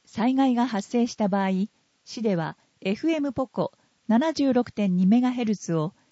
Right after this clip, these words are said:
臨時災害ラジオ放送局として、避難所やライフラインなどに関する緊急情報をお知らせします。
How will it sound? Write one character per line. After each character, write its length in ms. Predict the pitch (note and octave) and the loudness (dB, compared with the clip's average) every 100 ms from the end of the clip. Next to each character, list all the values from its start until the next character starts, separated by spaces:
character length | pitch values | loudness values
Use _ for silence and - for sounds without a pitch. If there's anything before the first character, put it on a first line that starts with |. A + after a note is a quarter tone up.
| _ - | _ -6
臨 240 | G3 C#4+ | -2 -2
時 120 | D4 C#4+ | -2 -2
災 240 | C4 B3+ | -2 0
害 180 | B3 A#3 | 0 2
ラ 140 | G#3 | 0
ジ 120 | F#3+ | 2
オ 80 | D4+ | 0
放 200 | D4 D4+ | 0 -2
送 180 | D4 D4+ | -2 -4
局 220 | A#3+ G#3+ | -4 -6
と 160 | - F#3+ | -4 -4
し 100 | - | -6
て、 240 | F3+ - _ _ _ _ | -8 -8 _ _ _ _
避 160 | G3+ | 0
難 220 | A3+ C4 | 2 4
所 140 | A#3 A3+ | 4 4
や 240 | G#3 G#3 _ _ - | 4 0 _ _ -4
ラ 160 | G#3+ | -2
イ 60 | C#4+ | -2
フ 120 | E4+ | -2
ラ 120 | E4 | -2
イ 80 | D#4+ | 0
ン 60 | B3 | 0
な 120 | A3+ | 2
ど 100 | G3+ | 2
に 140 | F#3 | 0
関 220 | G#3 G#3+ | 0 0
す 140 | A#3 G3+ | 0 -2
る 200 | F3 - | -2 -2
緊 220 | - B3+ | -6 -6
急 200 | - D4+ | 0 0
情 200 | D4 D4+ | 2 0
報 320 | C#4+ F#3 D#3 C#3+ | 0 0 0 0
を 40 | |
お 80 | C#3+ | -2
知 120 | - | -2
ら 100 | G3 | -2
せ 140 | - | -2
し 160 | F3 D#3 | -6 -6
ま 140 | D#3 | -6
す。 200 | - - | -8 -18